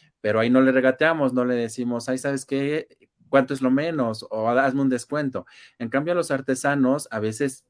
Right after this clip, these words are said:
vienen de otros lugares, a otros estados,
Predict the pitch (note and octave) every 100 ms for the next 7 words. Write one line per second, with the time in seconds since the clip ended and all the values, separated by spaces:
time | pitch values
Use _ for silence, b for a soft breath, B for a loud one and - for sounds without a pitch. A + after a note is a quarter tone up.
0 | _ A#2 A#2+ C3+ B2+ A#2 A2+ C#3 D3 C3+
1 | B2+ B2 B2+ - F#2+ G2 B2 C3 B2+ C#3
2 | B2 A2 B2